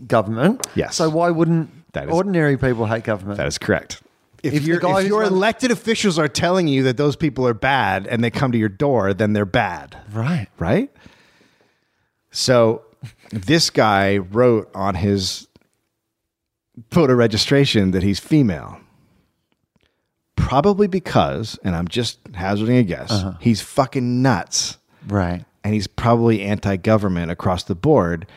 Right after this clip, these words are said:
Speaker 2: and he doesn't want him to know who he is or what he's doing.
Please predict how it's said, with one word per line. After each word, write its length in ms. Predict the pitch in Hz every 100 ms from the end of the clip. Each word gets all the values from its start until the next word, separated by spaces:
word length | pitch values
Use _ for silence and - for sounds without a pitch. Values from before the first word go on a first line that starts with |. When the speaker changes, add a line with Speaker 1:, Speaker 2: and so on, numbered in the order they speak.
| _ _
Speaker 2:
and 120 | -
he 80 | 67
doesn't 180 | 101 82
want 180 | 78 76
him 60 | 80
to 40 |
know 280 | 87 92 87
who 180 | 90 92
he 140 | 87
is 280 | 90 87 82
or 100 | 82
what 180 | 85 82
he's 180 | 80
doing. 400 | - 90 82 76